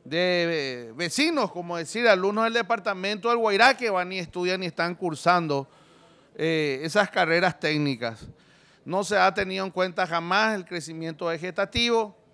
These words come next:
y por lo tanto, señor presidente y honorable Cámara de Diputados, consideramos de manera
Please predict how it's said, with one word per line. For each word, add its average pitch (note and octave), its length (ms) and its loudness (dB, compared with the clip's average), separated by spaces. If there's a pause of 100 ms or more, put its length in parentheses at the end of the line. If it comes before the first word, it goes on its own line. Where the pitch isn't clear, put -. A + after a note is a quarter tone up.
(440)
y F3+ 120 -4
por G3+ 200 -2
lo F#3+ 180 0
tanto, G3+ 680 2
señor F#3 320 -4
presidente F#3+ 560 -2
y G3+ 40 2
honorable F#3 500 2
Cámara F3+ 380 0
de F#3+ 100 0
Diputados, E3+ 560 0
consideramos E3+ 840 -4
de F3 120 -6
manera F3 520 -2